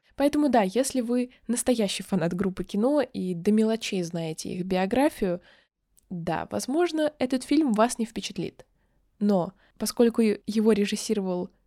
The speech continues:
Кирилл Серебренников, я бы не сказала, что фильм вообще нуждается в том, чтобы передавать оригинальную историю.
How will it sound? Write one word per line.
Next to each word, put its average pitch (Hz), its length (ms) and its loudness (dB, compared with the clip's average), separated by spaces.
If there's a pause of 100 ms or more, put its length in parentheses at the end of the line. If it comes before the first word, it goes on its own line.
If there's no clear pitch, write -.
(120)
Кирилл 202 220 0
Серебренников, 226 720 2
я 220 160 2
бы 240 80 0
не 233 100 0
сказала, 202 460 -4
что 190 420 -4
фильм 208 340 0
вообще 185 420 0
нуждается 180 520 -2
в - 80 -14
том, 247 200 -2
чтобы 180 280 -4
передавать 180 540 -4
оригинальную 180 540 0
историю. 185 440 -2